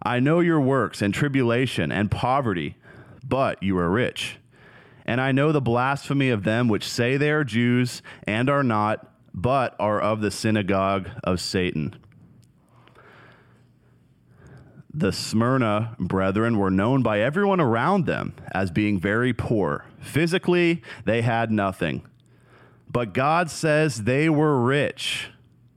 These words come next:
They were spiritually rich. They had so much faith, so much love.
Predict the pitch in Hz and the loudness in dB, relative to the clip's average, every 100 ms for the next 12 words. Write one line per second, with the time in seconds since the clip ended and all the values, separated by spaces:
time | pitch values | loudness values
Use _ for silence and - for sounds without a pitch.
0 | _ - 95 117 135 127 117 - - - | _ -8 -2 0 2 2 0 -4 -4 0
1 | 160 170 160 - 123 104 98 95 67 - | 2 2 0 0 0 2 2 0 -2 -6
2 | - - - - - 123 135 127 107 - | -10 -14 -20 -10 -2 0 0 -2 -2 0
3 | 175 175 156 123 - 135 101 - - 160 | 2 2 0 -2 -4 -2 0 -2 -4 0
4 | 185 180 160 - 117 107 82 71 | 2 2 0 0 0 2 0 -4